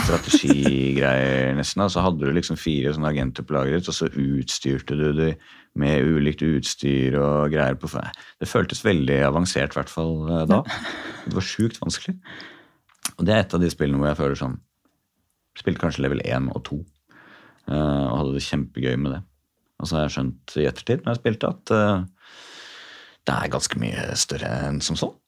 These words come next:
Speaker 2: Åh. Det der er, eh, åh,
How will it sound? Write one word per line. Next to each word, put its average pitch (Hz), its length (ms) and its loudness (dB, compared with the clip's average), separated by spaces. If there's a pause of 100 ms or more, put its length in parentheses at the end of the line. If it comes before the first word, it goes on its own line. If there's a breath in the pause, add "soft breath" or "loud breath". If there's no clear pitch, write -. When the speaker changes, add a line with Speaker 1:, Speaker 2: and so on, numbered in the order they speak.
(180)
Speaker 2:
Åh. - 140 -4 (1500 loud breath)
Det 170 80 4
der 170 240 10
er, 185 240 8
eh, 185 960 6 (500)
åh, 226 140 6